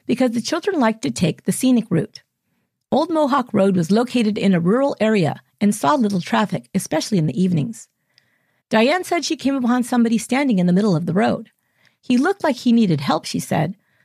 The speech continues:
so she stopped the car and got out, taking the keys with her.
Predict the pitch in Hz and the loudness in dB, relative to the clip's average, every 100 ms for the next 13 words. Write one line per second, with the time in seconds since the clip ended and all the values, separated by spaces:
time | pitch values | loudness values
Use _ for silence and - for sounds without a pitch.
0 | _ - 208 - - 165 240 - - 214 | _ 0 0 0 -2 0 0 -2 -6 -2
1 | 185 196 - 175 175 170 233 262 - _ | 0 -2 -2 0 0 2 2 0 -2 _
2 | _ - 202 - 196 220 - 165 208 214 | _ -4 -2 2 0 0 -4 -4 -2 -2
3 | - - | -2 -6